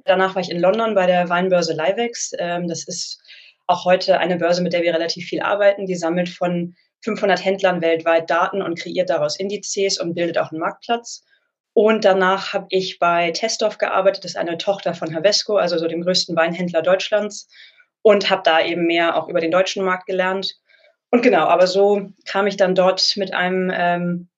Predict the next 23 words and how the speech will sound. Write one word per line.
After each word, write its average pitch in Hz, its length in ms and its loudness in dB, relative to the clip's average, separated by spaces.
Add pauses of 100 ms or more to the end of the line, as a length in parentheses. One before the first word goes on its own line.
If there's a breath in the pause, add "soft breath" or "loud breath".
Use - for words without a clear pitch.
(240)
Kollegen 202 340 0
dazu, 190 500 0
äh, 185 200 2
auf 180 120 0
die 185 120 -10
Idee, 175 180 -4
Liquid 185 260 -4
Grape 196 240 0
zu - 140 -12
gründen, 196 360 -6
einfach 180 360 -6
weil 175 180 2
wir 175 100 -4
gesehen 170 440 -4
haben, 175 240 -2
dass - 440 -6 (100)
dieses 190 280 2
Feinwein-Angebot 185 920 0
und 165 160 -4
auch 160 120 -4
die - 160 -18
Idee, 170 320 -4
Wein 175 260 -4